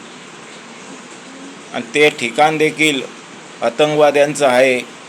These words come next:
त्या ठिकाणावरती गेले अनेक वर्ष आतंकवादी हल्ले होत असतात, परंतु सुद्धा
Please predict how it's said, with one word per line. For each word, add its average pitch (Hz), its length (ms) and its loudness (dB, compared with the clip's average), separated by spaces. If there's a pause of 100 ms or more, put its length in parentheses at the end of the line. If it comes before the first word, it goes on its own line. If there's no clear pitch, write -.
(1700)
त्या 143 120 8
ठिकाणावरती 143 880 4 (1000)
गेले 135 160 4
अनेक 139 360 4
वर्ष 156 240 2
आतंकवादी 135 920 2 (680)
हल्ले 131 300 2
होत 135 260 4
असतात, 127 380 4 (4000)
परंतु 151 420 4
सुद्धा 147 420 6